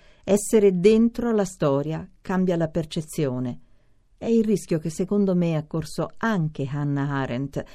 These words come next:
quando descrisse il processo Eichmann.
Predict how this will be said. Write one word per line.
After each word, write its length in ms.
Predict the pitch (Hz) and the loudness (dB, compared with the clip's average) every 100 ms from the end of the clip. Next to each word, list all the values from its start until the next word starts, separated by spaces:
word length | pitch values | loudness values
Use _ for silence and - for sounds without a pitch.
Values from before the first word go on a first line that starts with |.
| - - - | -20 -20 -6
quando 320 | 226 214 190 | 0 2 4
descrisse 720 | 180 190 - - 240 - - | 2 0 -4 -2 -2 -2 -2
il 240 | 240 220 | 0 0
processo 720 | 202 190 190 190 190 190 208 165 | -2 -6 -2 -2 -2 -4 -2 0
Eichmann. 520 | 135 143 - 127 | -2 -6 -6 -4